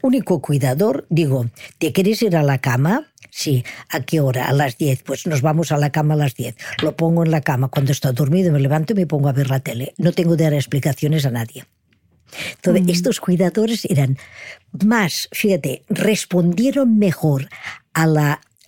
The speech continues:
Speaker 1: a, a la, al aislamiento del covid que los que tenían, los que habían demasiadas interferencias, sólidos, fuertes, ¿m? Y decían, "No, no, yo me las apaño, yo no necesito ayuda".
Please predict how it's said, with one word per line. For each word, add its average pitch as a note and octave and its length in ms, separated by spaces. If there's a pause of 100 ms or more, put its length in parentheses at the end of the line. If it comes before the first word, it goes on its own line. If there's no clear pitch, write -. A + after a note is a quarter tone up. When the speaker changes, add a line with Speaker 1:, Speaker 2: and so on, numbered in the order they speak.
Speaker 1:
a, E3 120
a D#3+ 220
la, D#3+ 340
al F3+ 180
aislamiento F3+ 640
del F#3+ 180
covid A3 300 (100)
que G#3+ 120
los G3+ 160
que G3 100
tenían, A#3 540 (760)
los G3+ 280
que G#3 100
habían B3 260
demasiadas G#3+ 640
interferencias, C#3 920 (260)
sólidos, F3 1000 (240)
fuertes, D3+ 1040 (280)
¿m? C#4 120 (400)
Y G#3 140
decían, G3 460
"No, C#4 140
no, A#3+ 320 (180)
yo G#3 140
me C#4 140
las C#4+ 220
apaño, C#3+ 600 (400)
yo G#3+ 340
no C4 180
necesito G#3 580
ayuda". C#3+ 480